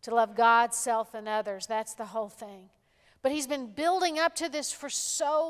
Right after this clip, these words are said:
long. It says he's starting in Galilee. This is like chapter sixteen, seventeen in Matthew. And he's like, "Let me teach you how to be church." And it's the only time in all the Gospels, there's two times in these chapters where he uses the word church.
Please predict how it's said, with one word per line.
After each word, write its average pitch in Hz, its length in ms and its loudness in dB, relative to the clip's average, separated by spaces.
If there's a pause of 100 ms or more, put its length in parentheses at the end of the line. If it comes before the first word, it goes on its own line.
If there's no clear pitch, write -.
long. 277 400 -4
It 233 100 -10
says 277 300 -2
he's 262 140 -10
starting 285 480 2
in 262 160 -10
Galilee. 262 680 2
This 247 200 -6
is 262 100 -12
like 226 220 -6
chapter 247 420 -2
sixteen, 254 520 -10
seventeen 247 560 -4
in 233 80 -12
Matthew. 240 400 -6
And 226 100 -12
he's 226 140 -8
like, 226 160 -4 (600)
"Let 285 120 2
me 403 100 0
teach 339 440 -2
you 311 100 -2
how 254 240 2
to 240 80 -4
be 240 140 -10
church." 233 640 -4
And 277 120 -2
it's 294 160 -2
the 302 180 -6
only 349 340 0
time 311 380 -2
in 262 100 -4
all 269 180 6
the 262 80 -2
Gospels, 240 560 2
there's 220 240 -8
two 311 220 -6
times 254 420 -4
in 226 140 -6
these 247 240 -8
chapters 226 500 -2
where 226 100 -6
he 226 140 -8
uses 247 640 -6
the 226 100 -6
word 214 320 -2
church. - 640 -6